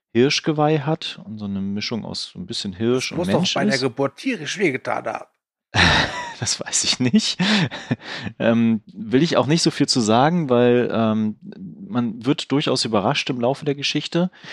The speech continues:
Speaker 1: Genau, und der wächst halt relativ behütet im Zuge der Apokalypse auf, weil sein Vater ihn dann mit in den Yellowstone Nationalpark in so ein kleines abgesperrtes Gebiet bringt, dort eine Hütte renoviert und ihn dort aufzieht, bis er dann halt eines Tages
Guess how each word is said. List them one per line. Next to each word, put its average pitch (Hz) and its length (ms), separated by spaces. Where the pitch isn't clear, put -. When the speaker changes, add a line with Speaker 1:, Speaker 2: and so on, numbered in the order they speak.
Speaker 1:
Genau, 185 200
und 135 100
der 170 340
wächst - 640
halt 156 340
relativ 143 420
behütet 190 760
im 143 140
Zuge 151 260
der 139 120
Apokalypse 131 600
auf, 175 260
weil 131 120
sein 120 200
Vater 131 380
ihn 120 260
dann 117 180
mit 117 180
in 113 80
den 107 140
Yellowstone 113 480
Nationalpark 135 800
in 110 140
so 107 80
ein 107 100
kleines 107 300
abgesperrtes - 640
Gebiet 170 520
bringt, 160 360
dort 117 200
eine 117 120
Hütte 123 220
renoviert 117 540
und 104 120
ihn 98 140
dort 92 280
aufzieht, - 840
bis - 160
er 101 60
dann 92 180
halt 92 220
eines 92 320
Tages 85 680